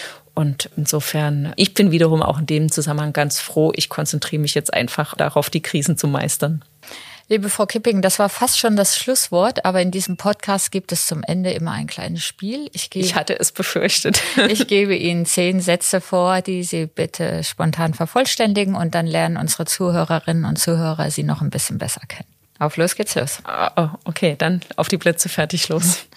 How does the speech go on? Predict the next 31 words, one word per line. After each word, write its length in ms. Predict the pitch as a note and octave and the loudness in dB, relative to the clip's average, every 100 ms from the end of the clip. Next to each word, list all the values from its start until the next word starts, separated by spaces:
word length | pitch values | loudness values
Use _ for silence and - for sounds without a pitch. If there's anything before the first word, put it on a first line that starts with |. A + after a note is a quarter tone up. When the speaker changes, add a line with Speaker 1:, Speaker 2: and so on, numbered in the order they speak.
| - | -20
Speaker 2:
<laughs> 280 | - - - | -18 -18 -4
Mein 180 | F3+ E3+ | 2 2
Lieblingsort 640 | F#3 G#3+ G#3 - - E3+ | 2 2 0 2 0 0
in 140 | - E3 | -2 -2
Berlin 340 | D#3 D3+ E3 | -2 -2 -4
ist? 400 | - - - - - _ _ _ _ _ - | -4 -4 -4 -6 -20 _ _ _ _ _ 0
Speaker 1:
Ja, 300 | F#3 E3+ E3 | 2 4 2
das 180 | E3+ | 0
ist 200 | - F3 | 0 0
natürlich 640 | G3 F3 - E3+ E3+ D#3+ - | 2 0 0 0 2 0 0
das 520 | E3 E3 D#3+ D#3 - | 4 6 6 4 2
Spreeufer 800 | - - E3+ F3+ G3+ F#3+ F3 E3+ | 0 -2 -2 -2 -2 -2 0 0
bei 220 | D#3+ D#3+ | 2 2
der 160 | D#3+ - | 2 0
Insel 260 | D#3 E3 | -2 -2
der 140 | D#3 D3+ | -2 -2
Jugend 420 | C#3+ D#3 E3 D#3 | -4 -4 -2 -2
und 180 | C#3+ D3+ | -4 -2
der 80 | D3+ | -2
Plenterwald. 800 | - C#3+ C3 D3 C#3+ D3 D3 - _ _ _ _ - - | -2 -2 -2 -4 -4 -6 -10 -16 _ _ _ _ -18 -2
Und, 420 | G#3 A3+ D4+ - - | 4 4 4 0 0
und, 320 | G#3 C#4+ - | 2 2 2
wenn 140 | F3 | 2
ich 120 | F3 | 2
tanzen 340 | - E3 F3 F#3+ | -2 -2 -2 -2
gehen 260 | F3+ F3 | 0 0
will, 100 | F3 | 0
das 140 | E3 - | 0 0
S 200 | - - | 0 0
O 60 | |
sechsunddreißig. 960 | D#3+ D#3+ - E3 - D3+ C#3+ - - - | 0 -2 -4 -6 -6 -6 -6 -6 -8 -10